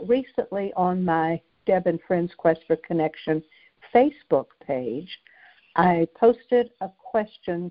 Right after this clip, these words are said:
to, uh, my followers asking if they would be willing to share ideas for topics for this podcast.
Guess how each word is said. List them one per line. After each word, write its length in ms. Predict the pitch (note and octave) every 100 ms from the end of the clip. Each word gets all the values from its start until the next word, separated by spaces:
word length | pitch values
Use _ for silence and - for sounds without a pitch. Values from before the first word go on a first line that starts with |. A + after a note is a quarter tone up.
| _
to, 360 | - F3 E3 E3 _ _ _ -
uh, 120 | D3+
my 220 | E3 D3+ C#3 -
followers 600 | F#3+ E3+ E3 D3 C3+ D#3 - _ _ _ _
asking 520 | F#3 F#3 - G#3 F#3+ -
if 120 | G3+ F#3+
they 160 | A3 G#3
would 220 | G#3+ G#3+
be 100 | G#3
willing 320 | G#3+ A3 A3 G#3+
to 100 | G#3+ -
share 280 | A3 G#3 -
ideas 600 | F#3 F#3 F#3 A3+ D3+ D3+ - _ _ _ _ -
for 200 | F#3 F3 -
topics 480 | A#3 A3 D3+ D3 _ _
for 400 | F3 D#3 D#3+ E3+ -
this 140 | F3+ - B3+
podcast. 440 | D4+ C4 D3+ A#2